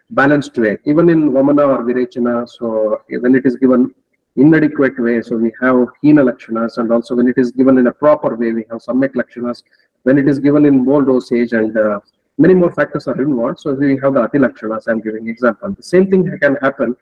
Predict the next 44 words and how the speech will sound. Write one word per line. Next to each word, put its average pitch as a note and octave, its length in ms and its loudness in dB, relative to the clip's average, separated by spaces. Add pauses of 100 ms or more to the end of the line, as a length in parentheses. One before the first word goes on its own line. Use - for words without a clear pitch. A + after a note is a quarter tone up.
(200)
Ati F3 180 0
Rakta - 200 -2
Mokshana D#3+ 480 -4
can C#3+ 220 2
lead C#3 260 -2
to C#3 400 0
Vata B2 320 0
Rakta. - 260 -8 (380)
So, D3+ 140 -4
but, D3+ 160 0 (100)
uh, C#3+ 460 0
judiciously, D#3+ 840 0
a C3 60 0
physician, D3 440 -2
I B2+ 120 2 (100)
feel, C3 300 2
uh, A#2 140 2 (100)
can A2+ 300 0
judge - 440 -4
what A2+ 220 -2 (160)
is - 160 -20
the A2+ 100 -10
quantum C3+ 420 0
of B2 140 0
Rakta - 300 -6
Pitta - 240 -2
which G#2+ 160 -6
is A2+ 160 -8
needed. B2 560 0 (420)
And E3+ 260 0
if - 180 -8
at E3 140 -2
all, E3 300 0
if - 120 -8
it D3 100 -4
is C#3+ 140 0
a C#3 60 0
stage C#3+ 540 0
where C#3 200 2
Rakta - 260 -6
Mokshana C3+ 460 0
is - 160 -4
needed C#3+ 380 2
in D3+ 300 2